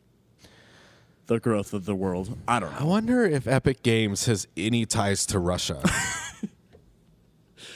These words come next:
Speaker 1: So, actually, this is, it's kinda funny we brought this up.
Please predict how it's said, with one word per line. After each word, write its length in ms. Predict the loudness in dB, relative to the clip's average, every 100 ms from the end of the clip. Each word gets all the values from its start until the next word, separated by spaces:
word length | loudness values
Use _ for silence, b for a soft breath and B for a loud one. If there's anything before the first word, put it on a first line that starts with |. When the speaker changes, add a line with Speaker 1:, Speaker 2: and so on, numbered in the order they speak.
| B
Speaker 1:
So, 500 | 0 4 4 4 0 -8 B -2
actually, 280 | 0 2 2
this 200 | 2 2
is, 300 | -2 -2 -8 -4
it's 260 | -4 -4
kinda 240 | -6 -4 -2
funny 180 | -2 -4
we 60 |
brought 260 | -4 -6 -6
this 160 | -4
up. 180 | -2 -2